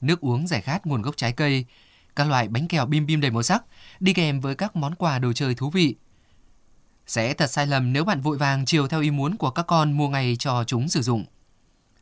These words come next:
Trên thân hộp, vỏ của các loại thực phẩm,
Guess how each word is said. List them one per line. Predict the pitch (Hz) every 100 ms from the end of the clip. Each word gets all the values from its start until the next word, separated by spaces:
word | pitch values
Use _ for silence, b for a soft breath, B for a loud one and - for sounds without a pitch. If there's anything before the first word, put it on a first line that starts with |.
| B B B B B -
Trên | 170 156
thân | 175
hộp, | 160 151 127 - -
vỏ | 139 147 117
của | 135
các | 117 185
loại | 170
thực | 120 123
phẩm, | 143 117